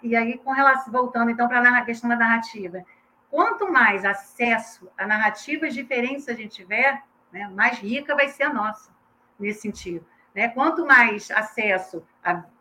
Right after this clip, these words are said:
vidas diferentes, realidades diferentes, é, mais a gente vai tá enriquecendo a nossa, né, e vai tá enxergando o que que a gente pode fazer, como a gente pode atuar no mundo a partir daí.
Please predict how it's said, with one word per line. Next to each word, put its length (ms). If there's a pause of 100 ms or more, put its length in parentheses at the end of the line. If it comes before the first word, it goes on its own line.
vidas 500
diferentes, 580
realidades 720
diferentes, 800 (400)
é, 160 (200)
mais 500
a 60
gente 300
vai 300
tá 100
enriquecendo 720
a 60
nossa, 520
né, 180
e 40
vai 240
tá 160
enxergando 1040 (220)
o 80 (100)
que 160
que 80
a 80
gente 260
pode 340
fazer, 540
como 300
a 60
gente 300
pode 280
atuar 440
no 120
mundo 280
a 60
partir 540
daí. 340